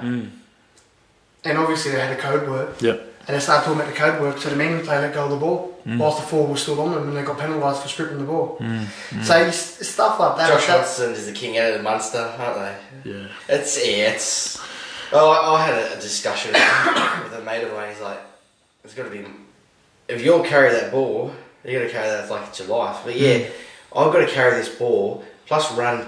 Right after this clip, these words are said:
Speaker 3: twenty metres, get smashed by four of you blokes. All you blokes can jump on me. And the last thing I'm worried about is
Speaker 1: That's right.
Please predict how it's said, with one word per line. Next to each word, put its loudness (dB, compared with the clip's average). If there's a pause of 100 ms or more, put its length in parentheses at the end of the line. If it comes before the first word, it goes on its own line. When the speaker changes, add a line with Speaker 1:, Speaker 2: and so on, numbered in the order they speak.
Speaker 3:
twenty -2
metres, -4
get -2
smashed -2
by 2
four 4
of -2
you -8
blokes. -2 (120)
All 6
you 2
blokes 4
can -8
jump -2
on -2
me. -8 (1200)
And -2
the 0
last 4
thing 0
I'm 0
worried 2
about 0
is -8
Speaker 1:
That's -10
right. 2